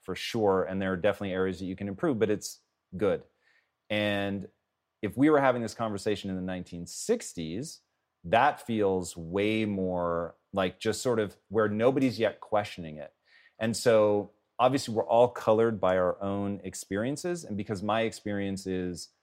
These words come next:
I have a wife who is my peer in every way, who went from a traditional housewife, because that's what she was raised just subconsciously to be.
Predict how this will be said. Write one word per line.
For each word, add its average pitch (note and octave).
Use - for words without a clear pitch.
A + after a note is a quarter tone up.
I G2+
have G#2+
a G#2
wife G2+
who G#2
is F#2
my F#2
peer G2
in F#2
every G2
way, F2+
who A2
went A#2+
from A2
a G2
traditional G#2
housewife, F#2
because F2+
that's F#2
what F#2
she G2
was F#2
raised F#2+
just -
subconsciously G2
to G2
be. E2+